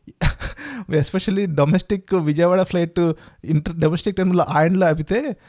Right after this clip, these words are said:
శాన్ ఫ్రాన్సిస్కో ఫ్లైట్ ఇంటర్నేషనల్ టెర్మినల్‌లో ఈ ఎండ్లో ఆపుతాడు. So, almost అదొక హాఫ్ మైల్ అటు నుంచి ఇటు పరిగెత్తాల్సి, పరిగెత్తడానికి మనకు టైమ్ సరిపోతుంది అనమాట. ఆ,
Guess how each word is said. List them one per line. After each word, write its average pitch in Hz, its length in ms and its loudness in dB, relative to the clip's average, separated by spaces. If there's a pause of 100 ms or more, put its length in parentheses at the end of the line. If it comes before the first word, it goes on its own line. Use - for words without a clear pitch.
(160)
శాన్ 160 180 0
ఫ్రాన్సిస్కో 185 560 -4
ఫ్లైట్ 175 380 -2
ఇంటర్నేషనల్ 180 640 0
టెర్మినల్‌లో 180 280 0
ఈ 165 160 0
ఎండ్లో 170 320 4
ఆపుతాడు. 135 300 -2
So, - 100 -2
almost 160 440 2
అదొక 156 280 0
హాఫ్ 143 440 0
మైల్ 190 140 2
అటు 185 140 -2
నుంచి 190 160 -2
ఇటు 170 80 -2
పరిగెత్తాల్సి, 156 840 0
పరిగెత్తడానికి 160 460 0
మనకు 156 160 -2
టైమ్ 139 220 0
సరిపోతుంది 131 400 0
అనమాట. 113 320 -6 (880)
ఆ, 143 280 2